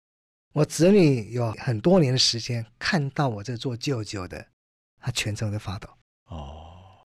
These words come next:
Speaker 1: 我姐姐是看到这情况都会摇头叹气啊。
Speaker 2: 很恐怖啊。
Speaker 1: 啊，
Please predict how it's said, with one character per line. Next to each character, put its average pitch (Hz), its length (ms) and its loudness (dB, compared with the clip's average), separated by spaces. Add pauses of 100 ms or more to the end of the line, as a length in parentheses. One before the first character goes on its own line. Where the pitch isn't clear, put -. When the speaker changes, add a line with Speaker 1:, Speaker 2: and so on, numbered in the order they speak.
(100)
Speaker 1:
我 147 120 -4
姐 117 240 -6
姐 98 140 -8
是 - 120 -12
看 165 260 0
到 135 140 0
这 127 120 -2
情 117 300 -4
况 120 260 0
都 107 100 -6
会 110 140 -4
摇 98 180 -8
头 95 200 -12
叹 101 240 -12
气 - 320 -8
啊。 - 100 -18 (880)
Speaker 2:
很 95 80 -14
恐 - 200 -16
怖 90 200 -16
啊。 90 100 -20 (100)
Speaker 1:
啊， 104 200 -8